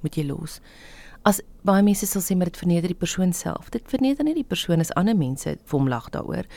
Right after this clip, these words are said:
of dink hy's weird. Ek, ek voel, my boodskap wat ek vandag wil gee is meer tolerance. Weet watter een van die seksuele probleempies of afwykings is vir my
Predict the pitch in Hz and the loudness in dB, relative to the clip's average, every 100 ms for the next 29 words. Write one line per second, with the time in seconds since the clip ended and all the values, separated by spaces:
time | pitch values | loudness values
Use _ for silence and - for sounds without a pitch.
0 | - - - 170 175 156 156 147 - - | -18 -12 -8 0 4 4 2 -4 -8 -10
1 | - - - - - - - - 202 - | -12 -20 -20 -20 -20 -20 -14 -8 -8 -10
2 | - - - - - - - - - 226 | -20 -20 -20 -20 -20 -20 -20 -12 -6 -6
3 | - 254 233 226 - - - - - - | -4 0 2 0 -6 -20 -20 -20 -20 -20
4 | - - - - - 170 156 165 185 - | -20 -20 -12 -10 4 6 8 6 4 2
5 | 202 180 165 165 156 160 165 - 175 - | -2 -2 0 2 2 0 -4 -2 0 2
6 | 170 - 190 190 165 151 - - - - | 2 2 0 0 -2 -4 -10 -20 -20 -20
7 | - - - - - 247 277 294 - 220 | -20 -20 -20 -12 0 4 4 2 4 4
8 | 196 202 190 165 - 175 - 175 175 170 | 4 4 4 2 -4 -6 2 4 4 2
9 | - 175 156 156 170 165 - 160 160 160 | 0 2 4 4 4 2 2 4 4 4
10 | 170 - - 160 | 2 2 0 2